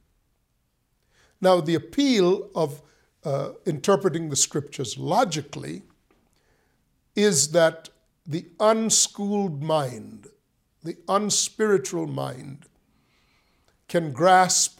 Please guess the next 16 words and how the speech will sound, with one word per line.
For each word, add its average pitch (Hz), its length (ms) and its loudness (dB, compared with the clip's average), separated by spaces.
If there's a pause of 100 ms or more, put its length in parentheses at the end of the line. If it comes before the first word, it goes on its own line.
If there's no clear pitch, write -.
a 170 60 -2
domestic 151 800 -2
understanding 143 840 -6
of 127 120 -12
the 131 80 -14
scriptures. - 720 -10 (1400)
And 175 140 2
here, 269 220 6
let 240 260 2
me 208 100 0
say, 190 400 0 (3500)
let 202 160 0
me 214 100 4
be 165 140 -4
very 202 400 8
direct. 160 680 -4